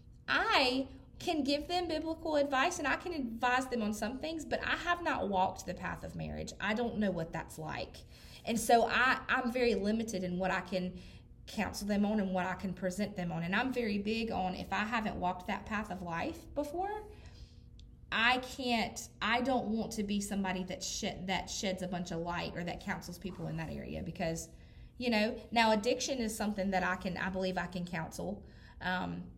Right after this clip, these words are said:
you know, I, I, I don't know anything about drug addiction, you know, or things like that, but I do know about porn addiction. I believe, you know, I can counsel about that and I can counsel about general addiction things, but, you know, things that I haven't experienced in, you know, I don't,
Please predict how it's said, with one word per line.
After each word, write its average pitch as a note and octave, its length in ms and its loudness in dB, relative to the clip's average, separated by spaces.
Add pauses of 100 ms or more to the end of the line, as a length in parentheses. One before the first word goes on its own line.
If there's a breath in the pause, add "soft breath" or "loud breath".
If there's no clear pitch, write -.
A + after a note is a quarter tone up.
(720)
you G3+ 80 2
know, F#3+ 240 6
I, - 180 0
I, G3 160 4 (120)
I G3+ 40 2
don't G3 200 0
know F#3+ 300 2 (240)
anything F#3+ 360 0
about F3 180 -2
drug G#3 220 0
addiction, G3+ 540 -2 (300 loud breath)
you G3 100 2
know, G3 120 6
or G3 100 4
things G3+ 280 2
like E3 180 -4
that, G#3 300 4
but F#3+ 100 2
I F3+ 60 4
do G3+ 160 0
know F#3+ 140 4
about F3+ 280 -2
porn A3+ 180 -2
addiction. F3+ 340 -4
I F3+ 80 2
believe, F3+ 340 -2
you F#3 80 -2
know, F3 80 -2
I F3 80 -2
can F3 140 -4
counsel F3 380 -4
about E3+ 240 -4
that F#3 280 0 (400 loud breath)
and F3+ 140 2
I F#3+ 80 4
can F#3+ 160 -2
counsel F3 440 -2
about E3+ 380 -2 (360)
general G3 460 2
addiction E3 420 -4
things, E3+ 400 -2
but, - 220 -4
you A3 100 0
know, F3 220 0
things A3 280 -2
that G3+ 100 0
I G3 100 2
haven't G3 380 0
experienced E3 640 -8
in, F3+ 200 -2
you G3 80 -2
know, E3 180 -2
I F3 100 -2
don't, F#3+ 180 -4